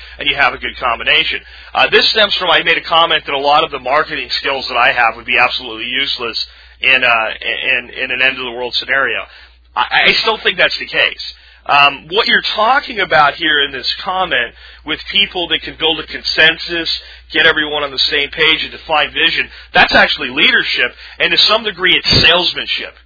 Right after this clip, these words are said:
I think, uh, more on a business lesson today. People blend sales and marketing together as a single discipline. They're not a single discipline. Sales is the ability to get a person to take an action, okay,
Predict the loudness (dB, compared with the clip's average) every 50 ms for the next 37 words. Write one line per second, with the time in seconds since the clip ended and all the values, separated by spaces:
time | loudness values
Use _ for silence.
0 | _ _ _ -20 -20 -20 -16 -6 -2 -2 -2 2 2 2 2 4 2 2 2 0
1 | -2 -12 -18 -18 -20 -16 -14 -12 -10 -6 -2 2 4 6 6 6 4 2 4 4
2 | 2 2 2 0 -2 -2 0 0 0 0 0 -4 -6 -4 -2 0 0 0 0 -2
3 | -16 -20 -16 _ -4 0 0 0 0 0 -4 -6 -6 -6 -2 2 2 4 4 2
4 | 2 0 2 2 2 0 0 0 -2 -2 -2 0 0 0 0 -2 -4 -8 -8 -8
5 | -8 -10 -2 2 4 4 4 4 2 0 -2 0 0 2 2 2 0 0 -4 -6
6 | -8 -4 -4 -2 -2 -2 -4 -4 -6 -4 -4 -4 -6 -8 -20 -20 -20 -12 _ -2
7 | 0 2 4 4 4 4 2 0 0 -2 -2 -4 -4 -4 -2 -2 -2 -2 -4 -6
8 | -16 -20 -20 _ _ _ _ _ _ _ _ _ _ _ _ -6 -2 0 2 4
9 | 4 6 6 6 6 4 2 0 2 2 0 0 0 -8 -20 -16 -8 -4 -2 -2
10 | 0 2 0 0 2 2 0 2 2 0 0 -2 -2 0 0 0 0 0 -2 -2
11 | -2 -2 -2 -4 -6 -6 -2 -2 0 0 0 0 2 2 2 0 0 -2 -4 -4
12 | -6 _ _ _ _ _ _ _ _ _ _ _ _ _ -20 -18 -10 -4 0 0
13 | 2 0 0